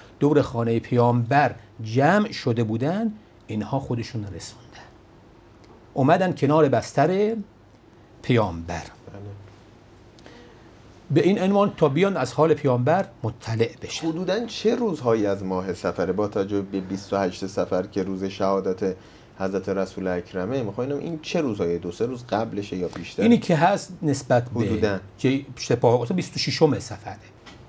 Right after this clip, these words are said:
Speaker 2: یعنی
Speaker 1: خب.
Speaker 2: همهٔ این اتفاقات تو دو روز اتفاق افتاده؟
Speaker 1: بله دیگه، این که اومدن برای عیادت پیامبر، همون ایا-، ایادت پیامبر روز بیست و ششم یا بیست و هفتم بود، این که آخرین لحظات پیامبر
Speaker 2: اولا
Speaker 1: بود.
Speaker 2: قبل از اینکه وارد بحث بشیم یه سوالی که توی ذهنم اومده، جنگی در گرفت برای سپاه اسامه یا
Speaker 1: نه،
Speaker 2: نه؟
Speaker 1: نه،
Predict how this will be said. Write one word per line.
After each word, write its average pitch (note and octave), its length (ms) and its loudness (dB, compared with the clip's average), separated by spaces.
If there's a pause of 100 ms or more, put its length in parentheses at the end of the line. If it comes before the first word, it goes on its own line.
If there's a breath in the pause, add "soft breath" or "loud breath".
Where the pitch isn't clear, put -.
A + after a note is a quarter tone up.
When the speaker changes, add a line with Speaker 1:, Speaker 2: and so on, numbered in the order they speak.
Speaker 2:
یعنی B2 160 -2
Speaker 1:
خب. F3+ 100 6
Speaker 2:
همهٔ C3+ 160 2
این D3 140 2
اتفاقات B2 380 0
تو A#2+ 60 -10
دو C#3 100 2
روز A#2+ 140 -2
اتفاق G2 300 -4
افتاده؟ G#2 560 -4
Speaker 1:
بله G#3 200 2
دیگه، F3+ 180 4
این E3 180 2
که G3 140 0
اومدن C#3+ 600 2
برای B2 400 2
عیادت B2 380 4
پیامبر، A2 720 -2 (480 soft breath)
همون F#3 340 2 (520)
ایا-، C#3 300 4 (340)
ایادت B2+ 400 4
پیامبر B2+ 420 4
روز E3 200 -2
بیست C#3 260 -2
و B2 40 -2
ششم F3 320 -2
یا C#3+ 100 4
بیست A#2+ 240 -2
و B2 40 0
هفتم E3+ 460 0
بود، D#3 160 4
این D3 100 0
که - 100 2
آخرین C3 400 4
لحظات C3 520 4
پیامبر G#2+ 440 -4
Speaker 2:
اولا C#3+ 260 2
Speaker 1:
بود. E3+ 100 0
Speaker 2:
قبل F3 120 4
از F#3+ 60 -4
اینکه F#3 160 -8
وارد B2 260 0
بحث A#2+ 240 0
بشیم C#3 180 -4
یه D3+ 80 0
سوالی A#2+ 320 -2
که C3+ 100 -8
توی B2 200 -6
ذهنم G#2 400 -4
اومده، F#2+ 260 -6
جنگی D#3+ 440 -2
در F3 260 -2
گرفت D#3+ 300 -2
برای C#3 180 -2
سپاه C3 380 -4
اسامه B2+ 240 0
یا A2+ 160 4
Speaker 1:
نه، G2 100 -2
Speaker 2:
نه؟ F2+ 60 -4
Speaker 1:
نه، F2+ 240 -8